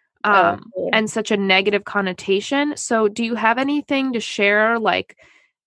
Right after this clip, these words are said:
Speaker 2: you know, to help women through that, or how you dealt with, like, not focusing on it as much, especially because having multiples carries an,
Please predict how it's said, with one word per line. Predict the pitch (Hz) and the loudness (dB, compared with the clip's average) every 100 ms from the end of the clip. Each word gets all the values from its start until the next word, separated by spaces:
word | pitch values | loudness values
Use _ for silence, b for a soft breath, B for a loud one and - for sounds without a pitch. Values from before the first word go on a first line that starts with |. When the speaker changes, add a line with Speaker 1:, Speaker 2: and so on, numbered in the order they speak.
| - | -6
Speaker 2:
you | 233 | -2
know, | 196 185 - | 0 0 -2
to | - | -6
help | 185 208 208 - - | 0 2 2 -2 -6
women | 214 214 196 - _ _ _ | -4 -2 -4 -8 _ _ _
through | - 240 247 | -8 -4 0
that, | 240 233 226 214 - | 4 6 6 2 0
or | 196 190 190 | 0 2 2
how | 196 208 | 2 0
you | 202 208 196 190 | 0 -2 -4 -4
dealt | - 190 196 | 2 2 2
with, | 196 - | -4 -2
like, | 185 185 | -4 0
not | 185 - | 0 0
focusing | - 180 208 - 214 | 0 0 0 0 2
on | 208 | 2
it | 214 | 0
as | 226 | 0
much, | 226 226 | 0 0
especially | 214 240 294 349 | -2 -2 2 2
because | 240 220 196 | 2 -2 -2
having | 208 190 170 - _ _ _ - | 0 0 -2 -8 _ _ _ -6
multiples | 208 - 185 170 - | -6 -2 -2 -2 -4
carries | - 175 170 | 0 0 0
an, | 101 | -4